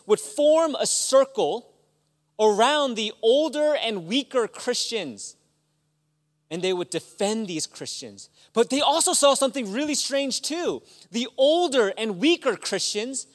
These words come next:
because they knew that they were gonna die anyways, they would throw the younger Christians back into the circle so that they could die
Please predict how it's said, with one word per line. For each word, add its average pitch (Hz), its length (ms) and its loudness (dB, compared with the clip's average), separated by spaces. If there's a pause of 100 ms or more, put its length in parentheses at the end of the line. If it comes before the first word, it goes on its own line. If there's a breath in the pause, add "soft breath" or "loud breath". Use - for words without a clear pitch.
(260 soft breath)
because 240 340 0
they 247 160 -2
knew 233 240 -2
that 233 160 -2
they 214 100 4
were 247 120 4
gonna 220 220 -2
die 214 360 0
anyways, 180 560 -4 (240 loud breath)
they 254 120 4
would 262 160 6
throw 339 440 4
the 285 120 -4
younger 269 520 2
Christians 214 500 -2
back 311 440 0
into 277 200 -6
the 185 100 -4
circle 175 560 -4 (520)
so 220 120 -2
that 220 180 2
they 302 100 0
could 175 260 -6
die 226 560 4